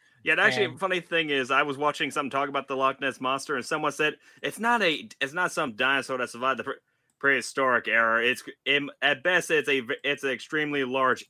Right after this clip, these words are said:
Speaker 1: eel." I was like, "Oh, so it's not a dinosaur, just a very large reptilian-like creature that swims."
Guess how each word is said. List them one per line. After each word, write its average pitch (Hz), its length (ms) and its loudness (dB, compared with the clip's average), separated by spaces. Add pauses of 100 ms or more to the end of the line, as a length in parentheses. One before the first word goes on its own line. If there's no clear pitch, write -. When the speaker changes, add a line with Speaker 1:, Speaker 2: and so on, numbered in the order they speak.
Speaker 1:
eel." 131 260 2
I 117 60 2
was 117 80 -2
like, 131 200 0
"Oh, 247 200 6
so 180 140 2
it's 151 120 -2
not 190 240 0
a 92 100 -18
dinosaur, 131 540 2
just 160 220 -2
a 151 100 2
very 156 400 2
large 147 360 2
reptilian-like 147 720 -2
creature 147 380 -2
that 113 160 0
swims." 113 640 -6